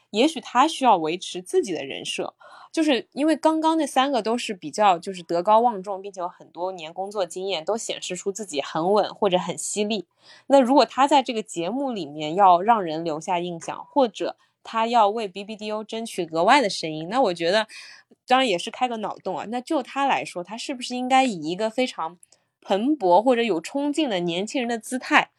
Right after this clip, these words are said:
然后去呈现出在这个团队里面有不一样的老板的领导风格？这个其实是我发现在这里面没有看到的嘛，但是也可能这个，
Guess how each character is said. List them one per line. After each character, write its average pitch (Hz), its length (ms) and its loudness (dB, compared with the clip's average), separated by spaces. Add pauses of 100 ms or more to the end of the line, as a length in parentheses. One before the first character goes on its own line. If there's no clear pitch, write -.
(360)
然 185 160 8
后 277 160 6
去 269 160 -2
呈 190 240 -4
现 226 220 -2
出 226 260 -4
在 214 220 2
这 240 120 -6
个 190 160 0
团 160 300 -8
队 214 140 0
里 170 100 -6
面 165 220 -4
有 147 120 -6
不 269 240 -8
一 196 180 -6
样 269 200 0
的 175 100 0
老 151 200 2
板 143 260 -2
的 135 80 -20
领 143 180 -18
导 165 160 -4
风 156 320 -12
格？ - 220 -18 (320)
这 392 120 0
个 339 60 8
其 226 160 0
实 247 80 2
是 262 140 2
我 196 160 4
发 196 180 4
现 220 200 -2
在 214 160 4
这 240 100 -2
里 196 100 -4
面 180 160 -2
没 202 80 -2
有 220 120 0
看 214 260 -4
到 151 140 -2
的 85 80 -10
嘛， - 160 -14
但 226 120 -4
是 226 100 -4
也 220 80 4
可 214 120 -2
能 160 180 -4
这 220 120 -4
个， 175 260 -2